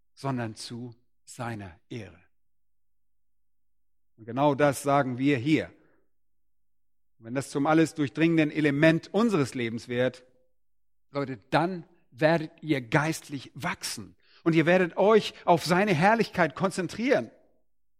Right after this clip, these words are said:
Leute, was versuchen die Heuchler zu tun? Sie versuchen, Gottes Herrlichkeit zu stehlen und sie durch ihre eigene zu ersetzen.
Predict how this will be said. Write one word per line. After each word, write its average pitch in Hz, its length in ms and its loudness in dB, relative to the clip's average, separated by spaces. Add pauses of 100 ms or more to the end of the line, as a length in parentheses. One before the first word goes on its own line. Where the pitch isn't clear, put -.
(680)
Leute, 190 220 4
was 233 160 2
versuchen 233 340 -4
die 208 120 -2
Heuchler 190 380 0
zu - 140 -14
tun? 92 260 -18 (540)
Sie 233 400 4 (200)
versuchen, 185 580 2
Gottes 220 400 4
Herrlichkeit 156 680 2 (160)
zu 226 540 -2
stehlen 240 720 8 (2500)
und 143 80 -4
sie 185 120 2
durch 226 140 2
ihre 208 280 6
eigene 240 480 8
zu 147 160 -4
ersetzen. 113 520 -10